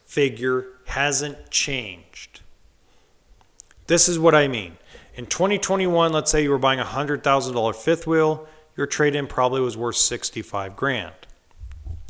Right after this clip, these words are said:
Now, that same trailer today, new, new fifth wheel is being sold for seventy grand, and your trade-in value is thirty-five grand.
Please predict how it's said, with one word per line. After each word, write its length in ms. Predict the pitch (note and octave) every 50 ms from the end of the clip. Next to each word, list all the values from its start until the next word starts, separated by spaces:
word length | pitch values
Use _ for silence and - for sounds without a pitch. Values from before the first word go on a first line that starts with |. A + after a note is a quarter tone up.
| - - - - - - - - - -
Now, 420 | - D3 F3 G#3 G#3+ G3+ F#3+ F3 D#3+
that 260 | D#3 F3 F#3+ F#3+ -
same 320 | - - F#3 F3 E3+ D#3+
trailer 680 | C#3+ - - F3+ G3 G3 F#3 D#3 C#3+ C3+ C#3 C#3+ D3 C#3
today, 680 | - - - C3+ B2+ A2+ D#3 F3+ F#3+ F3 D#3+ C#3+ C3+
new, 440 | B2+ C3+ D3+ D#3+ D#3+ D3+ D3 C#3 A2 G#2
new 160 | C3+ D3+ C#3+
fifth 320 | - - F3+ F#3 F3+ -
wheel 140 | D3 C#3 C3+
is 80 | B2 A#2
being 180 | C3 C3 B2
sold 280 | - - C3+ C3+ B2 -
for 120 | - A#2+
seventy 440 | - - - F#3+ G3+ F#3+ F3 D#3+ C#3
grand, 580 | A#2 G#2+ A#2 A#2 A2+ A2+ A2 A2 A#2 C3 B2 - - - - - - _
and 140 | - C3 C3+
your 80 | C3 B2
trade-in 420 | - - D3 D3 D3+ D3 D3+ C#3+
value 320 | B2+ C3 B2+ B2 B2+ B2+ B2+
is 140 | B2 -
thirty-five 720 | - - - F#3+ F#3 F3+ D#3 C#3+ - - A#2+ G#2+ G#2 G2+ -
grand. 360 | - G2 F#2+ F2 E2+ F2